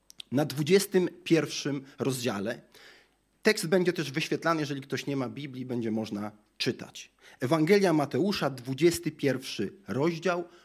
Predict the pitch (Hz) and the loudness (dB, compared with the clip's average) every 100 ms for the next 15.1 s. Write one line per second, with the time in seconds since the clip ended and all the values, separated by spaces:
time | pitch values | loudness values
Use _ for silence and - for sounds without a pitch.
0 | _ 175 - 135 165 127 123 135 139 - | _ -4 -2 2 2 4 0 -2 -4 -14
1 | _ _ _ _ 107 110 127 127 127 - | _ _ _ _ -6 2 4 2 -2 -10
2 | _ 113 139 143 123 - - - - _ | _ -4 0 2 0 -2 -10 -12 -18 _
3 | _ _ _ _ _ _ _ _ _ _ | _ _ _ _ _ _ _ _ _ _
4 | _ - - - - _ _ _ _ _ | _ -20 -20 -20 -20 _ _ _ _ _
5 | _ _ - 156 156 170 175 160 151 - | _ _ 4 4 6 4 6 4 4 0
6 | - - 170 151 165 151 233 220 160 175 | -2 4 6 4 0 2 2 2 6 8
7 | 160 151 143 143 196 190 160 139 - - | 8 6 4 2 2 4 2 0 -8 -8
8 | 139 - 190 196 - 165 131 131 127 131 | -6 0 2 2 0 -2 2 2 4 0
9 | - 190 196 120 117 139 170 - _ _ | 2 2 2 2 -2 -2 -4 -12 _ _
10 | _ - 147 147 190 170 143 117 98 120 | _ 0 0 2 2 4 2 0 -2 -2
11 | 165 202 196 _ _ _ - - - - | -4 -6 -12 _ _ _ -20 -20 -10 2
12 | 202 180 190 226 214 202 - 196 - 196 | 4 4 4 4 2 -4 0 0 2 2
13 | 160 139 147 - 175 170 - 175 196 - | 2 2 0 0 -2 -2 0 0 0 -2
14 | 139 196 131 113 107 - - 110 101 101 | 2 2 4 2 0 -6 -4 -2 -2 -6
15 | - | -14